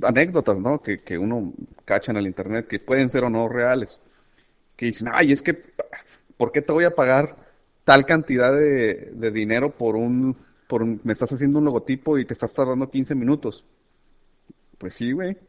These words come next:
me tardé diez años en lograr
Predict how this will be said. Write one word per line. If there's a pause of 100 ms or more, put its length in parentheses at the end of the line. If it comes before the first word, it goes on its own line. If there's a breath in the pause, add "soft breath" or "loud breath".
(200)
me
tardé
diez
años (920)
en
lograr